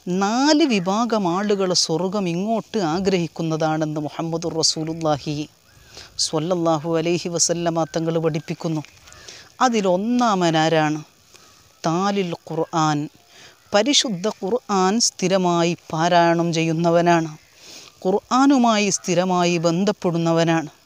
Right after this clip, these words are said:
ഖുർആൻ സ്ഥിരമായി മനഃപ്പാഠമാക്കുന്നവനാണ്. എന്നാൽ സ്വർഗം ആഗ്രഹിക്കുന്നവരിൽ രണ്ടാമനാരാണ്? ഹാഫിളുൽ ലിസാൻ, നാവിനെ സൂക്ഷിക്കുന്നവനാണ്.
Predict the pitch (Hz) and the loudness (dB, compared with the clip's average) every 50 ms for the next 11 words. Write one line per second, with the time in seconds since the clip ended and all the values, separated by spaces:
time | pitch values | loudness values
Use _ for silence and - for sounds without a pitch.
0 | _ _ - - - - - - _ _ - 208 240 277 - _ 208 208 185 180 | _ _ -20 -20 -20 -20 -20 -20 _ _ -2 -2 0 0 -2 _ 0 2 2 2
1 | 214 262 262 - - - 190 185 196 190 175 175 175 175 175 170 165 160 160 175 | 2 2 0 0 0 0 0 2 2 2 2 4 4 4 2 2 0 0 0 -2
2 | 175 - - - 190 202 214 226 208 196 196 - - 190 180 175 170 170 165 165 | -4 -6 -6 -4 -2 2 2 2 2 2 0 0 -2 -2 0 2 2 4 4 4
3 | 160 151 147 160 156 - - - - _ _ _ - - - - - - - _ | 2 0 -2 -6 -12 -18 -20 -20 -20 _ _ _ -20 -20 -20 -20 -20 -20 -10 _
4 | - 170 170 170 185 190 202 220 262 277 269 - - - 233 247 269 302 294 269 | 0 0 2 4 6 6 6 4 4 2 0 -2 -2 0 0 0 2 2 4 4
5 | 277 247 208 196 214 226 202 220 208 202 180 - - 196 185 180 175 170 175 170 | 4 4 4 4 2 4 4 4 4 4 4 2 0 0 0 2 2 2 0 0
6 | 165 165 160 156 170 165 156 160 180 196 196 226 233 214 196 180 170 170 160 160 | -2 -4 -4 0 0 2 2 2 0 2 4 4 4 4 4 2 2 2 2 4
7 | 160 156 156 151 151 160 - _ _ - - - - - - - - - - - | 2 2 0 0 -2 -6 -10 _ _ -20 -20 -20 -20 -20 -20 -20 -20 -20 -18 -14
8 | - - - 208 - 214 - - 214 196 196 190 175 175 175 175 - - - 170 | -12 -6 -4 -2 -4 -2 -2 -2 0 0 0 0 0 -2 -2 0 0 2 2 4
9 | 170 165 165 160 160 160 - _ _ - - - - _ _ 180 170 175 180 190 | 4 4 2 2 -2 -4 -8 _ _ -20 -20 -20 -20 _ _ -4 0 2 2 4
10 | 208 233 254 262 226 247 226 190 170 - - - 170 160 - - 180 - - 170 | 4 2 0 0 0 0 -2 0 0 -2 -2 -2 -2 -2 -2 -4 -4 -4 -4 -2
11 | 170 165 160 156 160 156 156 156 151 156 | 0 2 2 2 4 2 2 0 0 -2